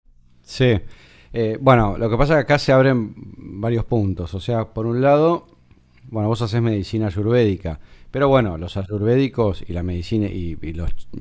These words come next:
la, la alimentación china también tenía, se alimentaba, depende del tipo, también te correspondía carne o no, digo.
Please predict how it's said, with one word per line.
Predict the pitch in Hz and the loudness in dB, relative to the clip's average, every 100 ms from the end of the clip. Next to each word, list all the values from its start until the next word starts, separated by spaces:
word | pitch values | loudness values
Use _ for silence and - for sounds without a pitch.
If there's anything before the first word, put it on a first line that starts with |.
| - | -10
la, | - 82 80 - - | -10 -10 -12 -14 -12
la | 87 | -8
alimentación | 92 95 90 95 117 113 | -6 -6 -4 -2 0 0
china | 110 131 131 113 104 | 2 2 4 4 0
también | 98 101 117 110 110 120 - _ _ - _ - - | 0 2 2 2 0 -4 -12 _ _ -20 _ -20 -14
tenía, | 90 92 104 104 90 78 | -8 -4 -2 -2 -4 -8
se | - | -10
alimentaba, | 80 80 78 101 104 82 - - - - | -8 -8 -6 -2 -2 -2 -8 -18 -20 -20
depende | - 67 92 117 117 110 | -16 -12 -4 0 2 2
del | 101 | 2
tipo, | 131 135 143 | 2 6 6
también | 131 92 95 98 98 80 | 6 2 0 0 -2 -4
te | 87 | -8
correspondía | 85 85 - 85 95 92 | -6 -4 -4 -4 -4 -4
carne | - 98 92 87 | -4 -4 -2 0
o | |
no, | 110 120 95 - - - _ | 2 2 2 -4 -10 -20 _
digo. | 87 82 76 65 | -8 -6 -6 -10